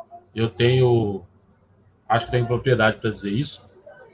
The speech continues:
eu e o Bruno Malta fizemos uma verdadeira caçada em todos os órgãos oficiais, em presidentes de escola de samba, em dirigentes, em redes de televisão, em tudo quanto é lugar. Foi um exercício jornalístico.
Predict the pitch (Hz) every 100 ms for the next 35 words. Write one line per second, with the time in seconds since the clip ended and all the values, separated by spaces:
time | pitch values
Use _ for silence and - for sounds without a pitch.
0 | - 127 165 170 143 143 123 117 156 143
1 | 117 110 127 143 139 131 139 139 123 131
2 | 156 170 160 - 120 131 110 - 139 135
3 | - 147 175 156 147 117 120 127 120 120
4 | - - 98 101 101 - - _ - 123
5 | - 139 139 117 127 156 - 127 - 117
6 | 117 110 - 107 107 107 - - - 120
7 | 110 147 160 113 107 117 117 - - _
8 | - 160 127 165 190 147 147 143 131 123
9 | 113 95 110 131 - _ _ _ 131 127
10 | 180 202 190 208 147 123 139 143 143 127
11 | 165 156 131 185 220 254 151 127 -